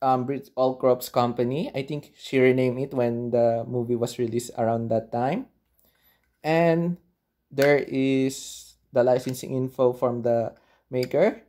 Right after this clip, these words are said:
Tommy, two thousand Tommy, made in Thailand. But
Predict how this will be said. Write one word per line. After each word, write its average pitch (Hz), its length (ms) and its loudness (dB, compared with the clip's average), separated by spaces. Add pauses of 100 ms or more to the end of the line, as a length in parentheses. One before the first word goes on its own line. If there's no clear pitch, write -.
(120)
Tommy, 139 480 -2
two 147 160 -6
thousand 139 400 -2
Tommy, 135 800 -6 (420)
made 131 180 0
in 131 120 0
Thailand. 135 560 4 (1800)
But 156 580 6